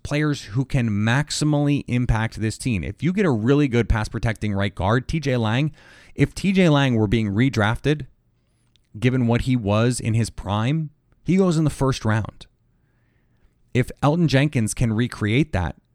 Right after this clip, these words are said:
he can be worth a first round pick, certainly worth the forty-fourth pick. And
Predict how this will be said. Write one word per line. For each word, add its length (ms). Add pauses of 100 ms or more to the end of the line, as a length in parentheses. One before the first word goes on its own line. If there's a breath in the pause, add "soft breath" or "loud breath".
he 260
can 180
be 120
worth 280
a 40
first 320
round 220
pick, 240
certainly 420
worth 260
the 80
forty-fourth 600
pick. 180 (1080 soft breath)
And 460